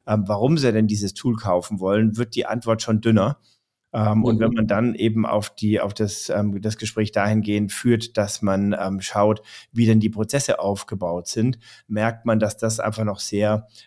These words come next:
Speaker 1: ähm, sehr wenig organisiert ist in vielen Bereichen.
Speaker 2: Mhm.
Speaker 1: Und, ähm, da, ähm, kranken, glaube ich, Rechtsabteilungen und Anwaltskanzleien,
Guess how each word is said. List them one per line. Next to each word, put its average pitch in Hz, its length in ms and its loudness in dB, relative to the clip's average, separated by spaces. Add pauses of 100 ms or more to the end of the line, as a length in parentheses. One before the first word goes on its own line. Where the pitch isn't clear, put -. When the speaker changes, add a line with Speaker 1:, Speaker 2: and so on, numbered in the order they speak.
Speaker 1:
ähm, 101 240 -2
sehr 104 260 0
wenig 110 320 2
organisiert 104 600 0
ist - 220 -8
in 95 100 -4
vielen 90 260 -4
Bereichen. 76 580 -12 (500)
Speaker 2:
Mhm. 117 80 -6
Speaker 1:
Und, 101 420 -4
ähm, 95 340 -6 (300)
da, 107 380 0 (100)
ähm, 101 220 0
kranken, 110 460 -4
glaube 104 240 0
ich, 98 100 -4
Rechtsabteilungen 117 880 0
und 110 160 -2
Anwaltskanzleien, 110 1120 0